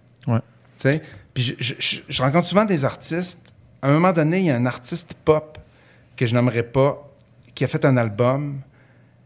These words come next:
Speaker 2: un album vraiment à gauche,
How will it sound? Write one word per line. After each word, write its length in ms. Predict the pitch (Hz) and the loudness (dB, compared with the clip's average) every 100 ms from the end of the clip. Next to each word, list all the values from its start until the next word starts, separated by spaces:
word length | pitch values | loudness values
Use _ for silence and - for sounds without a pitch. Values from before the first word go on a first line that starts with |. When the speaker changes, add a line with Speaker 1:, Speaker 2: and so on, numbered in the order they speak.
| _ - - _ _ _ _ _ _ _ - | _ -20 -20 _ _ _ _ _ _ _ -4
Speaker 2:
un 140 | 127 | 2
album 280 | 127 135 151 | 4 4 4
vraiment 380 | 131 107 131 139 | 2 2 2 2
à 60 | 104 | 0
gauche, 600 | 113 110 113 - - | -4 -6 -8 -14 -14